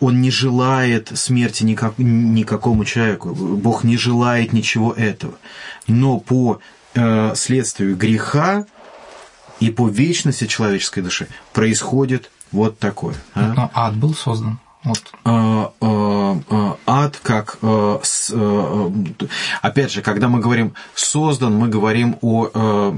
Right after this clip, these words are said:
Speaker 1: значит, неком географическом месте, да? То есть, конечно, ад — это не географическое место, поскольку душа — это не физическая,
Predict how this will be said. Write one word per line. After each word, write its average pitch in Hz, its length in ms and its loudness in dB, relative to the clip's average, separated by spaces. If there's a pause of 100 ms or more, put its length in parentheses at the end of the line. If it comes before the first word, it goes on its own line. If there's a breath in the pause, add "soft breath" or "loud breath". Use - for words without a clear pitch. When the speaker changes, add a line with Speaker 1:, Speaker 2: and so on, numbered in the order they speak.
Speaker 1:
значит, 104 440 -2
неком 107 380 2
географическом 104 800 0
месте, 87 320 -2
да? 104 220 0
То - 380 -12
есть, - 120 -4
конечно, 123 480 0
ад — 113 240 0
это 101 200 0
не 113 180 2
географическое 104 800 0
место, 117 320 0
поскольку 95 480 -4
душа — 104 480 -2
это 101 240 -4
не 104 160 2
физическая, 101 640 -2